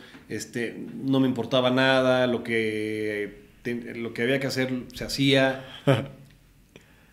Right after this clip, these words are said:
Speaker 1: Hubo una broma, un experimento social que hizo Facundo en un antro,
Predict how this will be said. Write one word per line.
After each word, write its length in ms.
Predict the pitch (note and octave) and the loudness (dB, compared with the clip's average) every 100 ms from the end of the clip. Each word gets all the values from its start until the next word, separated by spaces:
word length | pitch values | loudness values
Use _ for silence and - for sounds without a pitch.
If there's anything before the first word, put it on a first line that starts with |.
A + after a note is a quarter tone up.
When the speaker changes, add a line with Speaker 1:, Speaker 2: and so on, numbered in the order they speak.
| - - | -8 4
Speaker 1:
Hubo 240 | C#3+ D#3 | 6 8
una 560 | D#3 D#3 D#3 D#3 D3+ D3 | 8 8 6 4 6 6
broma, 500 | C3 D3 D3 C#3 C#3+ | 6 8 8 8 6
un 120 | C#3+ | 4
experimento 520 | C#3 C#3+ B2 B2 B2 | 4 2 0 0 -2
social 560 | A2+ A2+ - B2+ C3+ C3+ | -4 -4 2 2 2 -2
que 580 | A#2+ A2+ A2+ A2 A2 A2 | -4 -2 0 0 -2 -4
hizo 220 | A2+ B2 | -4 -6
Facundo 480 | A#2+ A#2+ B2+ B2 A#2 | -6 -4 -2 -2 0
en 120 | A2 | 0
un 140 | A#2 C3 | 2 2
antro, 480 | B2 - A2+ D3 | 0 -2 -6 -8